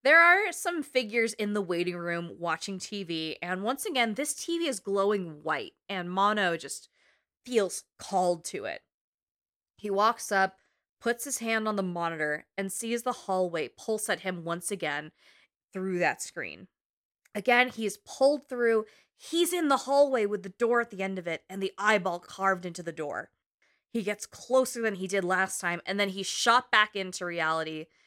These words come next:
and Six is at his side. Dazed, Mono gets up, and he looks around, and the figures watching T V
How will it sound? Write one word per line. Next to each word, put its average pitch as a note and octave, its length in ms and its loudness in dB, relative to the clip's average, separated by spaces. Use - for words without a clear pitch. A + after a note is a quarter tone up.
and F#3+ 160 -6
Six - 240 -4
is F3 140 -4
at D3+ 160 2
his E3 200 -8
side. G#2+ 440 -4
Dazed, G#3 520 0
Mono C4 280 4
gets G#4 260 -4
up, F#3 260 4
and G#3 140 -2
he A3+ 60 -2
looks D4+ 260 -4
around, F3+ 440 2
and F#3 120 -4
the F3+ 60 -4
figures C#4+ 540 -4
watching G#3 400 -2
T G3+ 180 -10
V F3 400 -4